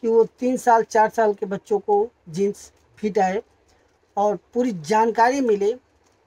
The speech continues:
तो दोस्तों नमस्कार, वीडियो, आज का जो वीडियो है वो है बच्चों के jeans का size, उनकी बच-,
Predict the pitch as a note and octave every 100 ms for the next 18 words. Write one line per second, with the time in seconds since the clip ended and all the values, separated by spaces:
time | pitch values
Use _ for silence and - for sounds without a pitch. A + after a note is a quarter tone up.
0 | _ - E3+ A3 - C#4 C#4 - _ _
1 | _ _ _ - E3+ G3+ B3 - B3 C4
2 | _ _ _ _ _ _ _ _ - G3
3 | G#3+ C4 B3 B3 C4 A#3 G#3 F3 G3+ A#3+
4 | A#3+ G#3+ B3 - _ _ _ _ _ -
5 | A#3+ B3 G#3+ E3+ A3+ - C#4 B3 B3+ C4+
6 | - _ _ E3 D3+ A#3 C4 - - G#3+
7 | A3 - _ _ _ _ _ _ _ -
8 | G#3 A3 G#3+ - - _ _ _ _ F3+
9 | G3+ F#3 G#3 - -